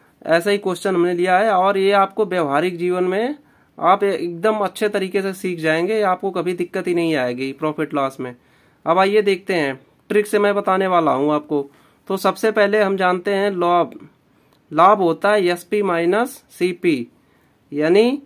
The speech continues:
इस तरीके से हमें एसपी सेलिंग प्राइस जो होगा, सीपी प्लस लाभ।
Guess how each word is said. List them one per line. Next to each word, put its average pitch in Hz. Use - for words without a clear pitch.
इस 185
तरीके 196
से 214
हमें 180
एसपी 175
सेलिंग 196
प्राइस 180
जो 165
होगा, 151
सीपी 208
प्लस 220
लाभ। 165